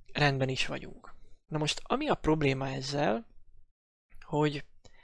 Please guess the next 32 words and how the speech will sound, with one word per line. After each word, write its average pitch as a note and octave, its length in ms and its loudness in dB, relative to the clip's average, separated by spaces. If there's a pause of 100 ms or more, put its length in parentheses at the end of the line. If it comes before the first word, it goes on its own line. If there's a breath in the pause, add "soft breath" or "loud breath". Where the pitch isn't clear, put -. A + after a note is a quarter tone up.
(1080 soft breath)
ez D#3 120 2
még D#3 100 4
mindig E3 360 4 (300)
nem C#3+ 200 0
igazán C3+ 560 0 (580)
ad C#3 160 2
nekünk C3+ 320 -2
választ C#3 400 0
arra, C3+ 200 2
hogy C#3 300 -2
akkor - 300 -4
most D3 240 0
a C#3 40 0
hol-, C#3+ 200 2
hierarchia D#3 600 2
hogy C#3 160 -4
is D#3+ 200 0
van. - 260 -10 (680 loud breath)
És C#3+ 400 2 (160)
pont B2 240 0
itt D#3+ 120 0
jön C3+ 160 0
képbe C#3 380 2
az, D3 240 0
hogy C#3+ 360 2 (440 loud breath)
ezeket - 440 0
a, C3+ 240 0 (420)
ö, C#3 300 -6
szabályokat, C#3+ 720 0
tehát - 160 -6
a B2+ 40 -6
szorzás-osztást D3 1120 0